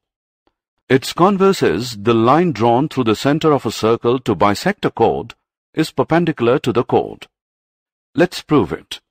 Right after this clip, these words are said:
Let P Q be a chord of a circle with center O, and O is joined to the midpoint M of P Q.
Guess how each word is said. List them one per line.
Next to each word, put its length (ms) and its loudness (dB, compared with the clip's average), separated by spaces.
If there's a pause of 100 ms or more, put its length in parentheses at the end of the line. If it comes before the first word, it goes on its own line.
(760)
Let 380 -2
P 160 0
Q 240 0
be 160 2
a 80 2
chord 320 2
of 120 0
a 60 -4
circle 500 -2
with 220 -2
center 480 0
O, 280 -2 (440)
and 240 -4
O 220 4
is 240 0
joined 500 2
to 100 0
the 100 2
midpoint 600 0
M 360 -2
of 440 0
P 160 -2
Q. 320 -8